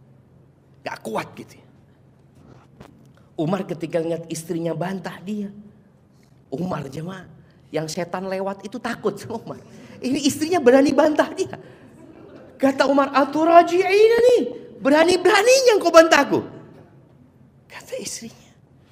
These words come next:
"Kenapa aku nggak boleh bantah engkau? Istri-istri Nabi bantah Nabi sallallahu alaihi wasallam." "Hah?" katanya Umar. Akhirnya Umar langsung keluar dari rumahnya. Jumpain siapa? Putrinya Hafsah, istrinya Nabi sallallahu alaihi wasallam. "Hafsah, apa benar memang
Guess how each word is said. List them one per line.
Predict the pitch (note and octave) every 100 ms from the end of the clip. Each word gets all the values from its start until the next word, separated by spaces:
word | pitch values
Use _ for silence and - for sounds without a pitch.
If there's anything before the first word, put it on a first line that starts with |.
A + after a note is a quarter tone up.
| _
"Kenapa | G4+ G4+ - F#3+
aku | C4+
nggak | A#3
boleh | F3 G3 C3+ -
bantah | - C#3+ C3+ B2+
engkau? | B2+ A2+ - - _
Istri-istri | E4+ E4+ D4+ E4+ E4+
Nabi | F#4 D#4+ F#4
bantah | C#4 D3+ C3+
Nabi | C#3 A#2 G#2+
sallallahu | G#2 -
alaihi | - -
wasallam." | -
"Hah?" | E3 D4 - -
katanya | - - G3+ G#3
Umar. | G3 - - - - - - - _
Akhirnya | B2+ C3 D#3 D3+
Umar | E3+ F3+ E3+
langsung | G3 A#3 A#3 - C#4
keluar | A#3 G#3+ G#3+
dari | F#3+ F3
rumahnya. | F3 D#3+ - - - _ _ - _
Jumpain | B2+ D3+ D#3+ D#3+ C#3+
siapa? | C#3 C#3 D3
Putrinya | C#3 C#3+ D3 A2+
Hafsah, | - A2 - - _ _ _ _ _ _ _ _ _ _ _ _
istrinya | A#2+ - B2 A2 G#2
Nabi | F#2
sallallahu | F2 F2 F2
alaihi | -
wasallam. | - F2+ _
"Hafsah, | - - C3+ - - - - _ _ _ _ _
apa | E3 F#3+
benar | E3 F#3+ C3+
memang | F#2+ F2+ C#2+